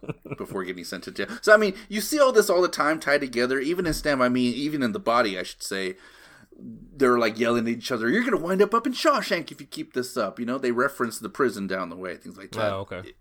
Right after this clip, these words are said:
Speaker 2: It's, granted, they're all in the same book, so maybe that's why he
Speaker 1: So,
Speaker 2: connected them
Speaker 1: so
Speaker 2: all.
Speaker 1: Stephen
Speaker 2: but
Speaker 1: King was already kinda doing that stuff back in the day, like, connecting the, connecting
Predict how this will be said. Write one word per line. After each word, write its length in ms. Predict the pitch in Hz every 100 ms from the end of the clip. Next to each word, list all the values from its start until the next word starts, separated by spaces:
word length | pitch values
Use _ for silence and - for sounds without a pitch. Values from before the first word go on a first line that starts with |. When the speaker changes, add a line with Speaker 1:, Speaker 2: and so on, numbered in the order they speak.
| _
Speaker 2:
It's, 160 | - - - 107
granted, 240 | 160 190
they're 120 | 165 147
all 60 |
in 60 | 147
the 100 | 123
same 260 | 139 110
book, 380 | 92 151 113 - - - -
so 160 | - 127
maybe 220 | 120 117
that's 180 | 110 101
why 120 | 107
he 40 | 101
Speaker 1:
So, 100 | 147
Speaker 2:
connected 340 | 196 101 -
them 80 | -
Speaker 1:
so 160 | 151 139
Speaker 2:
all. 60 |
Speaker 1:
Stephen 300 | 120 - 180
Speaker 2:
but 40 | 131
Speaker 1:
King 140 | 165
was 160 | 147 117
already 220 | 127 117
kinda 180 | 120 113
doing 320 | 98 120 110
that 180 | 95 98
stuff 500 | - 95 92 - - - - - - -
back 160 | 104 104
in 60 |
the 80 | 95
day, 280 | 92 98 90 _ _ _ 147 _ _
like, 100 | 92
connecting 420 | - 110 98 104
the, 240 | 95 90 90 - -
connecting 520 | 120 - 98 - 65